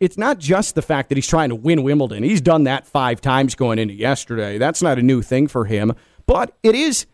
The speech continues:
that's the preeminent tennis tournament. So I'm sure there's an amount of pressure he still feels. But this is also him trying to equal the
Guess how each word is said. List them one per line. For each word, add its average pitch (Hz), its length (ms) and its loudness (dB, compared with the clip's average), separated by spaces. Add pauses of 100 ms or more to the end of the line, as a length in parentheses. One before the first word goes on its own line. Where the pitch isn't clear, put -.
that's 254 240 2
the 247 80 0
preeminent 214 560 0
tennis 147 320 -2
tournament. 110 400 -6 (300)
So 202 280 2
I'm 196 140 2
sure 277 320 -2
there's 208 340 4 (140)
an 170 140 2
amount 156 180 2
of 139 80 -4
pressure 143 320 -2
he 135 120 2
still 139 260 0
feels. 123 400 -2 (160)
But 285 280 2 (360)
this 277 180 2
is 254 140 0
also 156 800 0 (580)
him 254 460 2 (200)
trying 220 320 0
to 202 200 0
equal 175 640 2
the 220 160 0